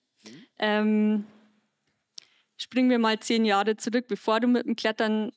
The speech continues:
Speaker 2: angefangen hast. Wie hast du damals über dich selber gedacht?
Speaker 1: Ähm, ja, wo ich,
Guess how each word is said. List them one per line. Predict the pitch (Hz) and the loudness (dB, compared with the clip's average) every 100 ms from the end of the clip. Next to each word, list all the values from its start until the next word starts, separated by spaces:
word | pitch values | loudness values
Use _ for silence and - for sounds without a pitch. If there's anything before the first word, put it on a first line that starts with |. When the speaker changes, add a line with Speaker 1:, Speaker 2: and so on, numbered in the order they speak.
| _ | _
Speaker 2:
angefangen | 214 226 - 214 214 | -2 -2 -2 -2 -2
hast. | 208 - 220 | -4 -6 -2
Wie | 226 226 | 0 0
hast | 220 - | -2 -4
du | 208 | -4
damals | 202 190 208 202 196 - - | -2 0 0 -2 -4 -10 -6
über | 208 202 | -2 -2
dich | 202 - | -4 -4
selber | 202 196 196 | -2 0 -2
gedacht? | 190 185 185 180 - - - _ _ _ _ _ _ _ - - - - - _ _ _ _ _ _ _ _ _ _ _ _ _ | -4 -2 -4 -4 -12 -20 -20 _ _ _ _ _ _ _ -20 -20 -20 -20 -20 _ _ _ _ _ _ _ _ _ _ _ _ _
Speaker 1:
Ähm, | 120 120 113 113 107 87 _ _ _ _ _ _ _ _ _ _ _ _ _ _ _ _ _ _ - | -18 -18 -18 -20 -20 _ _ _ _ _ _ _ _ _ _ _ _ _ _ _ _ _ _ _ -12
ja, | 139 156 - | -4 -4 -4
wo | 135 | -8
ich, | 147 - - | -8 -8 -16